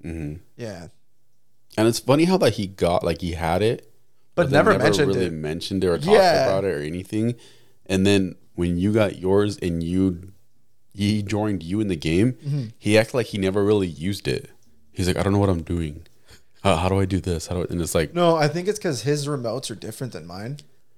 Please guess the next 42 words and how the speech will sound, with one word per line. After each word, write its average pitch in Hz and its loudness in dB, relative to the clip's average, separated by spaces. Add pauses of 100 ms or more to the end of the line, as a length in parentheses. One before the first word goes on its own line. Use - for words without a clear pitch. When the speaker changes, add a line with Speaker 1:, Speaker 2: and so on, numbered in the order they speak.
(240)
Speaker 2:
But 156 4
I'm, 160 4
I 151 4
don't 165 2
know, 147 4
'cause 135 0
he 151 4
has 156 2
the 143 2
Rift, 120 0
we 120 -4
have 110 -2
Oculus. 117 -10
Speaker 1:
But, 123 2
but 101 -2
it's 92 -6
still, 120 -2
like, 87 -4
if, - -12
if 87 -6 (200)
it - -6
felt 95 2
like, 85 -2 (480)
I - -10
don't - -12
know. - -18 (240)
Maybe 120 6
he 117 6
hasn't 101 4
used 82 -2
it 76 -8
in 71 -10
a 69 -12
while. 67 -12 (320)
Speaker 2:
Maybe, 226 -8
yeah. 147 -8 (340)
Speaker 1:
But 95 0
yeah, 92 6
you 90 2
were 117 6
the 117 2
second, 90 2